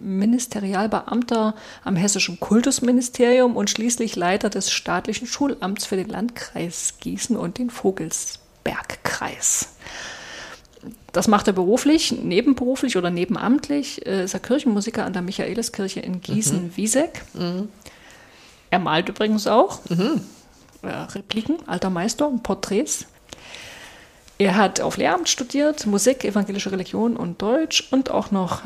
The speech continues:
Speaker 1: Kirchenmusik in Gießen.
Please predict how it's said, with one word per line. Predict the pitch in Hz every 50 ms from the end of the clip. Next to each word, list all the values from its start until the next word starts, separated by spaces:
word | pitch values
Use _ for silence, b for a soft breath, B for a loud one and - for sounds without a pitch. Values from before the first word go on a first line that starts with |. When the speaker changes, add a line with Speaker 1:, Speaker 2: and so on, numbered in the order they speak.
| - - 202 -
Speaker 1:
Kirchenmusik | - 208 202 202 - 196 170 165 170 165 - 165 160 - - - B B B B B B B B B _ _ _
in | - 185 185 185 170
Gießen. | - - 135 143 160 - - - 160 170 185 175